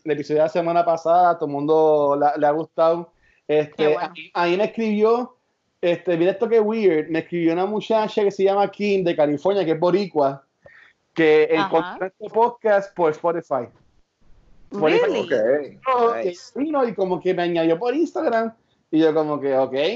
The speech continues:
Speaker 1: Y como que dice, "Mira, este,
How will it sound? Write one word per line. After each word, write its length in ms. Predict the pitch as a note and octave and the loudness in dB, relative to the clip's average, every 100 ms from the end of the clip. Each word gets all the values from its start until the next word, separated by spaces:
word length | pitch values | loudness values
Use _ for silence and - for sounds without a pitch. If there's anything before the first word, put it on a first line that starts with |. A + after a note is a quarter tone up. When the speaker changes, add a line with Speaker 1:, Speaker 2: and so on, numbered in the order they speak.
| C#4 - _ _ _ | -6 -10 _ _ _
Speaker 1:
Y 360 | E3 E3 E3+ D3 | 0 2 2 -2
como 160 | F3 | -6
que 40 | F3+ | -4
dice, 140 | F3+ | -2
"Mira, 400 | C4 F4 F4 C#4+ G3+ | 0 2 2 0 -2
este, 800 | F#3+ F#3+ G#3 G3+ F#3+ F3 D3+ | -2 -2 0 2 2 2 -2